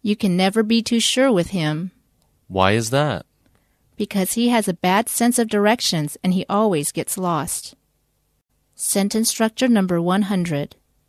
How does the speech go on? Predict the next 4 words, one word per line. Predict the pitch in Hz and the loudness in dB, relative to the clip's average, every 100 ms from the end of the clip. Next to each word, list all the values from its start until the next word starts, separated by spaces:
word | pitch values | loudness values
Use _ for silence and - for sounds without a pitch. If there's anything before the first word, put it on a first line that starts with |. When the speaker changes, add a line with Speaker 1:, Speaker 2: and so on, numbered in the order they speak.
| _ _ _ _ _ _ _ _ _ _ | _ _ _ _ _ _ _ _ _ _
Speaker 1:
You | 185 | 0
only | - 214 262 | 4 6 6
have | 262 240 254 - | 4 2 2 0
to, | - 165 151 147 | -2 0 0 -2